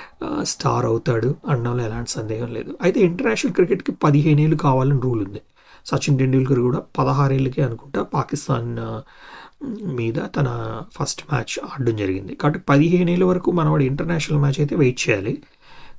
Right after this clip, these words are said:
కానీ ఐపీఎల్ లాంటి వాటికి అలాంటి నిబంధనలు ఏవీ లేవు కాబట్టి ఖచ్చితంగా మనవాడు రాజస్థాన్ రాయల్స్ తరపున బ్యాటింగ్కి దిగే ఛాన్స్ ఉంది. ఇప్పుడు under నైన్టీన్ ఏషియా కప్‌లో ఆడుతున్నాడు.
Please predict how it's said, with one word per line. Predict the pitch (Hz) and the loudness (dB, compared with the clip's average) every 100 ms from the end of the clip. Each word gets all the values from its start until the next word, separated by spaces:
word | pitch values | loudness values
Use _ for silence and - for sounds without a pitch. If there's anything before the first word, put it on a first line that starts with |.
| - | 0
కానీ | 160 202 208 175 160 - | 0 2 0 0 -2 0
ఐపీఎల్ | 156 170 - 170 151 | 2 2 4 6 6
లాంటి | 143 135 | 4 4
వాటికి | 139 139 135 | 2 2 0
అలాంటి | 123 113 | -2 -2
నిబంధనలు | 113 123 127 120 117 | -2 0 0 -2 0
ఏవీ | 113 110 | 0 0
లేవు | 104 107 | 0 0
కాబట్టి | 101 92 90 - 415 _ _ _ - - - - - | -2 -4 -2 -4 -4 _ _ _ -20 -20 -20 -18 -6
ఖచ్చితంగా | 175 147 - 143 180 247 185 143 139 170 | -6 -4 0 0 0 -2 -4 -4 -4 -6
మనవాడు | 123 113 113 113 131 110 104 101 - 330 285 170 - 156 - - | -6 -4 -4 -2 -2 -2 -4 -8 -14 -12 -12 -12 -18 -20 -20 -20
రాజస్థాన్ | - - - - 113 104 | -18 -8 -6 -4 -4 -2
రాయల్స్ | 110 107 104 - | -4 -4 -6 -4
తరపున | 107 - 175 | -6 -4 -4
బ్యాటింగ్కి | 127 117 113 123 113 | -2 -4 -6 -6 -6
దిగే | 104 - 147 | -6 -4 -4
ఛాన్స్ | - 131 - | -4 -6 -10
ఉంది. | - - - - - - - | -12 -18 -20 -20 -20 -20 -12
ఇప్పుడు | - 147 | 4 6
under | 143 165 190 | 6 4 0
నైన్టీన్ | 185 165 175 180 - | 0 0 0 -2 2
ఏషియా | 147 156 - 170 | 4 4 4 2
కప్‌లో | 156 139 170 226 539 - | 2 0 2 2 0 0
ఆడుతున్నాడు. | 147 127 - 160 - | 0 0 -2 -10 -10